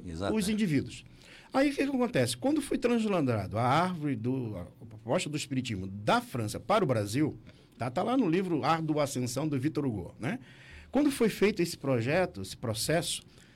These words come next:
Speaker 2: o Ismael, que é o mentor espiritual da Terra, e mais São Luís, que é o mentor espiritual da França, eles conversaram.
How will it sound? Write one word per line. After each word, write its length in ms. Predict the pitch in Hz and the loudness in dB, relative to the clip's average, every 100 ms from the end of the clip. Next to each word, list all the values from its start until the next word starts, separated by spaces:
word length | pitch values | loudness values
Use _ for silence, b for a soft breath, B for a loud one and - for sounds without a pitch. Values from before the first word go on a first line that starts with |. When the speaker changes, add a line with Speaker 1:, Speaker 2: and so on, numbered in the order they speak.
| B B | B B
Speaker 2:
o 480 | 147 147 151 147 143 | -2 2 2 2 2
Ismael, 440 | 156 202 190 202 226 | 2 2 4 4 4
que 100 | 175 | 2
é 40 | |
o 40 | |
mentor 340 | 156 139 139 185 | 4 4 4 0
espiritual 640 | - 151 156 127 117 107 - - | 0 -4 -2 2 2 0 -6 -4
da 100 | 131 | -4
Terra, 360 | 135 113 123 - - - | 0 -2 -2 -6 -14 -4
e 80 | 180 | 0
mais 360 | 190 208 269 262 | 2 4 4 2
São 200 | 185 185 | 2 4
Luís, 280 | 156 131 | 6 4
que 80 | 127 | 2
é 40 | 131 | 2
o 20 | |
mentor 240 | 135 139 | 2 2
espiritual 320 | 165 131 117 | -2 -2 -2
da 120 | 117 123 | 0 -2
França, 360 | 139 165 180 | 0 0 0
eles 160 | 196 254 | -2 -4
conversaram. 640 | - 554 - - 320 110 | -4 -6 -2 2 2 0